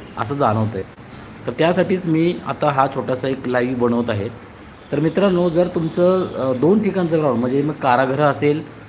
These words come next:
चालक असेल, जनरल असेल, एसआरपीएफ असेल,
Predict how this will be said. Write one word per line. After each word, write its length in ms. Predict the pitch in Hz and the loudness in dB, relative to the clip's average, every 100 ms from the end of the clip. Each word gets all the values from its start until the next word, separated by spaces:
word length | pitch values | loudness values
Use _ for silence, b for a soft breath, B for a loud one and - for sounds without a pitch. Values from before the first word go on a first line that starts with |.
| - - | -14 0
चालक 360 | 123 123 147 | 2 4 2
असेल, 340 | 139 110 131 131 - - - 110 | 0 0 -2 -4 -10 -18 -10 2
जनरल 320 | 123 123 156 | 4 6 4
असेल, 560 | 143 113 120 113 113 127 | 2 0 -2 -2 -2 -4
एसआरपीएफ 500 | 127 190 190 185 127 | 0 -2 2 0 0
असेल, 280 | 107 104 | -2 -4